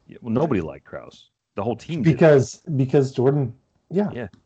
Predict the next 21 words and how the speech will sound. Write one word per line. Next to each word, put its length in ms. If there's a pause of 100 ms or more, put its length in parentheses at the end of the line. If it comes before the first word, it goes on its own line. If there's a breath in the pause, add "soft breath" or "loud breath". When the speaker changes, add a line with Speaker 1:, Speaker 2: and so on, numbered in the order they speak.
(100)
Speaker 2:
And, 180
Speaker 1:
Jordan 20
Speaker 2:
like, 140
how 120
Speaker 1:
out. 60
Speaker 2:
much 220
is 120
that 240
also 300
driven 300
by 240
Jordan? 420 (380 soft breath)
Speaker 1:
Yes. 140
Speaker 2:
Like, 140
I 60
mean, 200
Jerry 220
Krause 360
was 140
a 120 (420)
jerk. 380